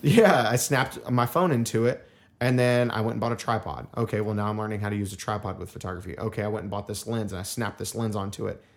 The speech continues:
Now I'm learning how to do different lenses. Well, now let me get into different,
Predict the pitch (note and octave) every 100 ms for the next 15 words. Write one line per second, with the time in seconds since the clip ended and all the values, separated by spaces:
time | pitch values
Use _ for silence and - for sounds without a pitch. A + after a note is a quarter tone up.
0 | _ _ _ - A#2 A2 A2 G#2+ G#2+ A2
1 | G#2+ G2+ G2+ F#2+ G2+ G2+ - F#2+ G2 F#2
2 | F2+ G#2 G2 A2 A#2 A2 A2 G2+ G#2+ G#2
3 | G#2 G#2+ G#2 F#2+ F#2+